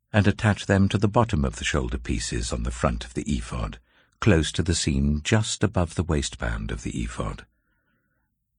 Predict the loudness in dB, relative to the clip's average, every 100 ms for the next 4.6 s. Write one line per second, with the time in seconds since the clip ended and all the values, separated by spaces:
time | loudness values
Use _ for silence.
0 | _ 0 4 6 4 2 -4 -6 -4 -4
1 | -4 -6 -4 -2 -4 -2 -4 -2 0 0
2 | 0 -4 -4 2 2 2 -2 -6 -4 -4
3 | -4 -4 -4 -4 -2 -2 -2 0 4 4
4 | 0 -2 -2 -2 -8